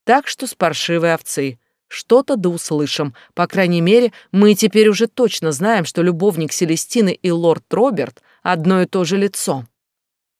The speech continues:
В ушах раздалось шумное шуршание. Я отчаянно закрутила головой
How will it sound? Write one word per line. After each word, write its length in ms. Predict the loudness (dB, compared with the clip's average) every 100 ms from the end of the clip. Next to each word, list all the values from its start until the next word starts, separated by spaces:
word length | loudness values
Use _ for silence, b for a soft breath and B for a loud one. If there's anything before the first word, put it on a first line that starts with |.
| _
В 120 | 0 0
ушах 440 | 2 0 -2 -2
раздалось 540 | -2 2 2 4 2
шумное 480 | 0 -2 0 0 -2
шуршание. 760 | -2 -4 -4 -4 -4 -4 -8 -10 _ _ _ _
Я 220 | -4 0 0
отчаянно 480 | 0 0 0 0
закрутила 480 | -4 -6 -6 -2 0
головой 440 | 2 2 2 0